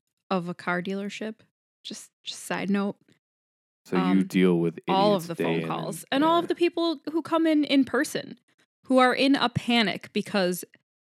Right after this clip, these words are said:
Speaker 1: they don't know how to turn their headlights on or their fog lights. Yo, I'm not making this up. Like, I should just start writing s-, down all of the phone calls that I get. <clears throat>
Speaker 2: It'd be a podcast in and of itself.
Speaker 1: Uh,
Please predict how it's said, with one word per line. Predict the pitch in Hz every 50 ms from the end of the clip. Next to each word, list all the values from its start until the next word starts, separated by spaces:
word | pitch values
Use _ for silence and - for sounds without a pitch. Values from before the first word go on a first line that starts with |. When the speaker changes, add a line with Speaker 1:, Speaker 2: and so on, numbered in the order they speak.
| _ -
Speaker 1:
they | 185 202 214 220
don't | 226 233 214
know | 214 214 202
how | 208 214
to | 208 190
turn | 180 - - 214 208 202
their | 202 190
headlights | 190 - - 202 170 165 - - - -
on | - 180 175 - - - - _ _ _ _ _
or | - 208 202 190
their | 202 196 185
fog | - - - 202 202 202 190 185
lights. | 156 90 85 - - - - - - - _ _ _ _ _ _ _ _ _ _ _
Yo, | - 196 - - - -
I'm | 185 180 180
not | 180 170 -
making | 151 156 - - - 156
this | 151 156 -
up. | - - - - _ -
Like, | - 196 208
I | 202 175 220 233
should | 220 - 302 233
just | 233 233 226 -
start | - - 202 175 147
writing | 160 156 156 160 165 175 165 - _ _ -
s-, | - - _ -
down | 185 170 165 160 170 165
all | - - 165 165
of | 175 190
the | 196 175
phone | - 190 180 180
calls | 190 - - - - -
that | - -
I | - -
get. | - - - - - - _ _ _ _ _ _ _ _
<clears throat> | - 277 277 - 294 294 262 226 - - _ _ _
Speaker 2:
It'd | - 85 82
be | 90 85
a | 80 78
podcast | 85 85 85 85 82 - 87 82 80 - - 90
in | 85
and | 85 85 85
of | 85 80 82
itself. | 82 - - 87 87 87 85 - - - _ _
Speaker 1:
Uh, | 208 196 190 180 175 175